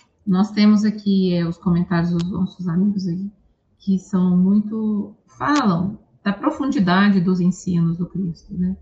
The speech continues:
Eu fiquei pensando em quantas coisas aqui, é, eu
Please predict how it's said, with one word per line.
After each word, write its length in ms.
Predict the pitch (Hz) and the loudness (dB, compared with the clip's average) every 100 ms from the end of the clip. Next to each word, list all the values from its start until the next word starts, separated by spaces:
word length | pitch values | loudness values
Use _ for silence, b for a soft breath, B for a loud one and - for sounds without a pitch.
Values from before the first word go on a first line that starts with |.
| - _ _ _ - | -16 _ _ _ -8
Eu 100 | 196 | -6
fiquei 200 | 190 277 | -2 -2
pensando 360 | 285 277 - 254 | 0 -2 -2 -2
em 180 | 254 - | -4 -2
quantas 400 | 277 330 349 - | 0 0 -2 -8
coisas 440 | - 233 214 190 | -8 -4 -2 0
aqui, 560 | 180 - 233 233 214 - _ _ _ _ | -2 -4 -8 -6 -8 -10 _ _ _ _
é, 500 | 190 190 180 175 165 - _ _ _ _ _ | 2 4 4 2 0 -8 _ _ _ _ _
eu 160 | 190 | -4